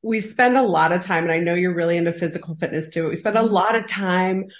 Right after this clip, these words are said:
Speaker 1: strength training our physical muscles.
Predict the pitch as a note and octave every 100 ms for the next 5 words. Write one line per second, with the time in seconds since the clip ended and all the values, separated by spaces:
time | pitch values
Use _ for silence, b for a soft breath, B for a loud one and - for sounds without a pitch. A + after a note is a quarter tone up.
0 | B _ _ F3+ F#3 _ - - C4 A#3
1 | A#3+ A#3+ - - A#3 F#3+ G3+ F3 D#3+ E3+
2 | E3+ B B _ F#3 F3 - - F#3 F#3
3 | F#3+ F3 E3 D#3+ D#3+ - F3+ E3+ F#3 -
4 | C#3 A2 - G#3+ A3+ -